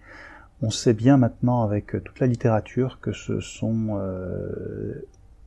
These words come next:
elles qui se compliquent le plus. Donc il faudra être particulièrement vigilant en post-opératoire. Enfin, pour éviter de subir les choses, la meilleure façon, c'est de prévoir.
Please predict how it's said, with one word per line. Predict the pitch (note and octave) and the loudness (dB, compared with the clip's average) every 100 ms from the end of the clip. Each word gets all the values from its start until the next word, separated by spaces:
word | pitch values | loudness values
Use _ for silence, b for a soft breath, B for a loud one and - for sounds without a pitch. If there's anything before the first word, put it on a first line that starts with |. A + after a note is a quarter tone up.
| - - | -18 2
elles | D3+ D#3+ B2+ | 6 8 6
qui | - - | 0 -8
se | - - | -2 -2
compliquent | - A#2 - - | 0 0 0 2
le | A2+ | 0
plus. | - G#2 B2+ - - - - - - - | 0 -2 -2 -4 -12 -14 -20 -20 -18 -4
Donc | A2+ B2 A#2+ | 2 2 2
il | A#2 | 0
faudra | A#2 A2+ A#2+ | 0 4 6
être | B2+ - G#2+ G2+ | 4 2 -2 0
particulièrement | A2+ C3 - - A#2+ A#2 A#2 | 0 0 -2 0 2 4 2
vigilant | A2 G2+ G#2+ A#2+ | 0 0 2 2
en | G2+ | 2
post-opératoire. | A2+ - G#2+ G#2 F#2 - - - - - - - - - - - - - - | -2 -2 -2 -2 -4 -6 -10 -12 -18 -20 -20 -20 -20 -20 -20 -20 -20 -8 2
Enfin, | C3+ - D#3+ F#3 | 2 4 4 4
pour | F3 - | 4 4
éviter | B2 B2 D3 | 4 4 2
de | |
subir | - - C#3+ D3+ | 2 -2 2 4
les | C3 | 4
choses, | B2 - D3+ D3+ A#2 | 2 4 4 4 4
la | A2+ | 4
meilleure | B2+ B2+ | 4 4
façon, | B2+ - D#3 D3+ | 0 0 -4 -2
c'est | - G#2+ | -2 0
de | A2 G#2 G2 | 2 2 2
prévoir. | - - C3 A2+ D3 F#3 F#2 | 0 0 2 4 4 2 -6